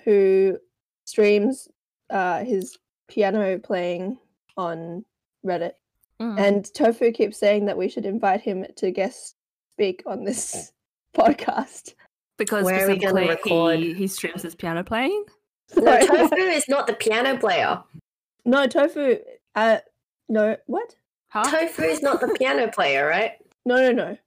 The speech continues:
Speaker 1: Because the piano player has lots of people who are viewing him.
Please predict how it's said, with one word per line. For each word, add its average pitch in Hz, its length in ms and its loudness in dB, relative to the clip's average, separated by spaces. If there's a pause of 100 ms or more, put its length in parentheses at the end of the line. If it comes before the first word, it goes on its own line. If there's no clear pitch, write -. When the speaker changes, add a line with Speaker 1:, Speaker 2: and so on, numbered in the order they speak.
(140)
Speaker 1:
Because 254 320 0
the 220 200 -4
piano 262 400 -2
player 208 340 0
has 196 440 -6 (140)
lots 208 240 -2
of 208 140 -2
people 202 380 -2
who 196 160 -4
are 190 80 -4
viewing 190 500 -4 (160)
him. - 300 -14